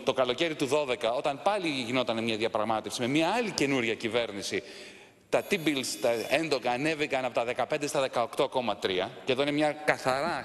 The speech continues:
καθαρή πολιτική παρέμβαση της Ευρωπαϊκής Κεντρικής Τράπεζας. Ξέρετε πάρα πολύ καλά ότι πριν εκλεγούμε, και δεν νομίζω ότι ήταν κάτι το οποίο εσείς από το ποτάμι θα είχατε εγκρίνει, η κυβέρνηση του κυρίου Σαμαρά και του κυρίου Βενιζέλου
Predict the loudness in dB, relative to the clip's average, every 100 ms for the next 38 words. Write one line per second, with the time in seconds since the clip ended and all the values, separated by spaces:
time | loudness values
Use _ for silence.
0 | -10 -10 -4 -4 0 0 2 2 2 0
1 | 0 0 -2 0 2 2 0 -2 -2 -2
2 | 0 0 0 -2 -2 -4 0 0 0 0
3 | -2 -4 -10 -20 -18 -8 0 2 2 2
4 | 2 2 0 2 2 0 -2 0 0 0
5 | 0 0 2 -2 -2 -6 -18 -10 -2 2
6 | 4 4 2 0 0 0 0 0 0 -2
7 | -2 2 2 2 0 -2 -2 -8 -18 -20
8 | -20 -16 0 2 2 0 0 0 0 0
9 | -4 -6 -12 -4 0 0 0 0 0 -2
10 | 0 -2 -2 -4 -6 -12 -18 -4 0 0
11 | -2 -6 -4 0 0 0 -2 -2 0 -2
12 | -4 -10 -12 -6 -2 2 2 2 2 2
13 | 0 -4 -2 0 2 0 2 0 0